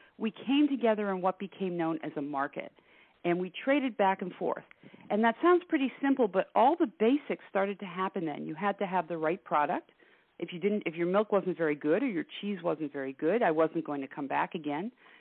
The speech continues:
You had to show up at the right place. You had to know who your customers were. Should I be doing a one, a, a, a big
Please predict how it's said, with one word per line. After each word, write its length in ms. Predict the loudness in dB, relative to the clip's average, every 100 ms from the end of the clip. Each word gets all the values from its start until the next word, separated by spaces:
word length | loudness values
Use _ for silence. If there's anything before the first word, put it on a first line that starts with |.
| -10
You 100 | -2
had 120 | 0
to 80 | 0 0
show 120 | 0
up 120 | 0
at 100 | -2
the 80 | -6
right 260 | -2 0 -2 -2
place. 260 | -2 0 -2 -6 _ _ _
You 100 | -2
had 140 | -2 0
to 60 |
know 220 | 0 -2
who 60 | -2
your 180 | -4 -6
customers 600 | -8 -10 -8 -4 -4 -2
were. 300 | -2 0 -2 -6 _ -20 _ -2
Should 120 | 2
I 100 | 2
be 120 | 2
doing 300 | -2 -2 0
a 40 | 0
one, 260 | 2 2 2
a, 240 | -2 0
a, 220 | 0 0
a 20 |
big 400 | -2 2 2 2